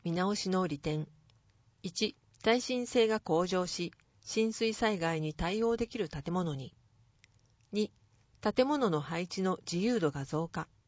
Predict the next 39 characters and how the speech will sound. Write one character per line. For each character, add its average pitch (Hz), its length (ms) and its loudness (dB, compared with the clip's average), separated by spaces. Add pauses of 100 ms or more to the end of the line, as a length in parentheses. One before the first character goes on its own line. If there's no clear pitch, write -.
(600)
三、 175 340 -2 (400)
長 202 180 4
期 - 140 -10
的 196 200 -2
に 185 140 -2
建 185 240 -4
物 220 220 2
を 160 80 2
利 147 100 -2
用 165 140 0
す 185 120 -12
る 180 120 -8
こ 190 100 -2
と 170 100 -6
が 139 160 -8
可 147 120 -10
能 175 220 0
に。 170 180 -4 (760)
耐 190 220 0
震 190 300 -2
年 185 200 -2
数 147 360 -6 (260)
五 156 140 -2
十 190 200 0
年。 139 240 -8 (1300)
表 208 240 2
が 196 100 -2
掲 175 220 -4
載 175 180 -6
さ 170 140 -8
れ 160 100 -6
て 151 140 -6
い 147 80 -6
ま 147 120 -6
す。 - 240 -20 (1400)
完 233 220 -2
成 240 260 2
予 233 140 2
定、 156 380 -4